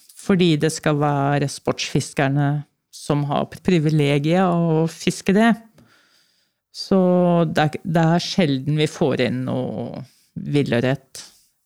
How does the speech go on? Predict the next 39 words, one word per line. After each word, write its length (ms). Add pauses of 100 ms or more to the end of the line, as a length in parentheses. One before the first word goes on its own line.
Eh, 380
men 200
det 120
hender 340
jo 140
hvis 220
de 140
har 120
skadet 480
seg 420
eller 480 (1200)
gått 240
seg 100
fast 320
i 80
garn 320
eller 160
noe 120
sånt, 300
at, 280
eh, 240 (420)
vi 120
kan 200
få 280
dem. 200
Men 220 (320)
ofte 340
når 100
folk 300
fisker 400
det, 100
så 160
vil 140
de 80
gjerne 240
ha 100
det 140
selv 300
også. 160